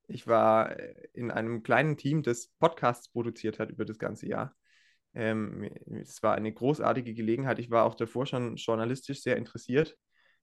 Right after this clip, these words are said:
Da war das natürlich eine super Gelegenheit, O J Cler zu interviewen zu unterschiedlichen Themen, ähm, sich da Podcast-Folgen zu strukturieren, die auch sehr aufwendig zu bearbeiten und, ähm, sich das auch in einem Team auszudenken,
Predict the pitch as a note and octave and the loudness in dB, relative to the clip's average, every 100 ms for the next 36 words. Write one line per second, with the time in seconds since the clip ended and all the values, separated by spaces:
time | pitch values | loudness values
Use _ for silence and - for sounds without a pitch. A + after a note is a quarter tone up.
0 | - A2+ A2+ A#2 B2 A2 A#2+ A2+ A2 A2 | -4 2 4 4 0 -2 -2 -4 -4 -6
1 | - C#3+ A#2+ A2+ - - A2+ A2+ C3 B2+ | -4 4 6 6 0 -6 2 2 2 4
2 | A#2 A#2+ - - - A2 - - A#2 A#2 | 4 4 -4 -14 -10 -10 -10 -2 2 2
3 | A2+ C3+ C3+ C3 B2 B2 A#2+ B2 B2+ B2 | 2 2 2 2 -2 0 0 0 -2 -4
4 | A2+ B2 A#2+ B2 A2+ A#2 A2+ A#2 A2+ A#2 | -6 -2 -2 -4 -6 -8 -6 0 0 0
5 | A#2 - _ _ _ _ - A2 A2 A2 | -6 -10 _ _ _ _ -8 -4 -2 -2
6 | A2+ A#2 - _ _ - - - - A2+ | -4 -10 -12 _ _ -20 -20 -6 0 4
7 | A2+ - - - - - - _ C3+ B2+ | 4 2 -4 -10 -14 -16 -20 _ -4 0
8 | B2 B2 - B2 B2+ B2 A#2+ B2 - A#2+ | 0 0 2 2 2 -6 -8 -8 -6 -4
9 | B2+ C3 B2+ A#2 A2 A2+ - A#2+ A#2 B2 | 2 2 2 0 -2 -2 2 4 4 2
10 | B2 A#2 - - A2+ - A2 A#2 A2+ A2+ | -2 -2 -6 -8 -2 2 2 4 2 0
11 | A#2 G#2+ A2 - _ _ _ _ _ _ | -6 -6 -8 -12 _ _ _ _ _ _
12 | A2+ G#2+ G#2+ A2 A2 - - - - - | -4 -2 -4 -6 -10 -12 -16 -16 -10 -8
13 | A2+ - - A2 A2 A2 A2 D#3 C#3+ B2+ | -8 -8 -8 -6 -4 -4 -2 -2 2 2
14 | - B2 A#2+ A#2+ C3 B2 | 2 0 0 2 0 -6